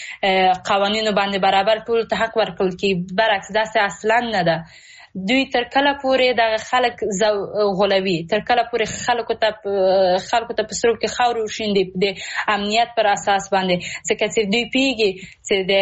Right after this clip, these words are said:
افغانستان خلک تېرو شلو کلو کې ډېرې بدې، اه، بد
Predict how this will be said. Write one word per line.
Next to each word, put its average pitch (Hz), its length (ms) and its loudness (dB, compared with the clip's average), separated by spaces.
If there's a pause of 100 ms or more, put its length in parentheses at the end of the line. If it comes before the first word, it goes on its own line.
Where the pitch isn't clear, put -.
(160)
افغانستان 208 720 -2
خلک 233 340 0 (120)
تېرو 240 140 2
شلو 240 320 0
کلو 226 300 0
کې 233 200 0 (360)
ډېرې 233 200 2
بدې، 240 320 2 (220)
اه، 202 460 4 (640)
بد 240 200 0